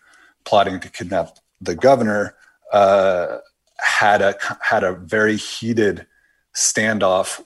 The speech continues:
with, um, an exchange with, um, black counter pro-,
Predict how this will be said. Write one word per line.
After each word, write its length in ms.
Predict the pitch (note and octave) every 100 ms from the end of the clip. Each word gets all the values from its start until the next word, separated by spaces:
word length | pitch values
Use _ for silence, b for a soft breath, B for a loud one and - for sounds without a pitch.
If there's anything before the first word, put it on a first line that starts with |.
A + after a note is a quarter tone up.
| _
with, 460 | F#2+ F#2+ F#2 - F2+
um, 360 | F2 E2+ E2
an 180 | F#2+ F#2+
exchange 640 | E2+ - G#2+ G2+ G2+ -
with, 340 | F#2 F2+ - F#2
um, 440 | E2+ E2 D2 D#2 _ - _
black 360 | G2 F2+ -
counter 320 | - A2 G#2 A#2
pro-, 300 | - B2+